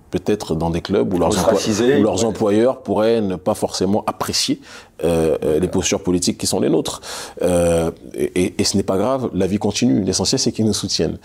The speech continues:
Speaker 1: On a aussi, et c'est un secret pour personne, euh, eu des soutiens de pays, euh, comme Cuba, euh, à une certaine époque, logistique,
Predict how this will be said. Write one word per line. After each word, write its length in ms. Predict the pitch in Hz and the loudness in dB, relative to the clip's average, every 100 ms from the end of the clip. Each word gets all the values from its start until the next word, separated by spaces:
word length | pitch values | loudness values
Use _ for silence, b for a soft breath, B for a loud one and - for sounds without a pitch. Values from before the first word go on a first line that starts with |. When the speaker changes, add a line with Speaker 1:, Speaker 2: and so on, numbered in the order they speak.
| B B - | B B -4
Speaker 1:
On 140 | 101 113 | 2 2
a 120 | 117 | 2
aussi, 480 | 120 113 - 127 120 | 2 2 2 2 2
et 60 | 95 | 2
c'est 120 | - | 0
un 40 | 92 | 0
secret 260 | - 95 | 0 -2
pour 160 | 85 87 | -4 -4
personne, 440 | - - 117 143 180 B B - - | -4 0 0 0 -2 B B -6 0
euh, 320 | 85 80 80 - | 2 2 0 2
eu 140 | 113 104 | 2 4
des 100 | 98 | 2
soutiens 520 | - 95 107 101 98 | 0 0 2 2 2
de 100 | 87 | 0
pays, 480 | - 90 92 95 90 | 0 2 4 4 4
euh, 220 | 78 78 B B - | 2 0 B B -6
comme 180 | 127 107 | -4 -2
Cuba, 400 | - 98 87 - | -2 0 0 0
euh, 280 | 67 82 82 - | -2 -2 -4 -2
à 60 | 76 | -2
une 60 | 82 | -2
certaine 260 | 82 85 | -2 -2
époque, 280 | 82 101 104 | -2 -2 -2
logistique, 640 | - 80 - - 127 135 | -4 -4 -4 2 2 0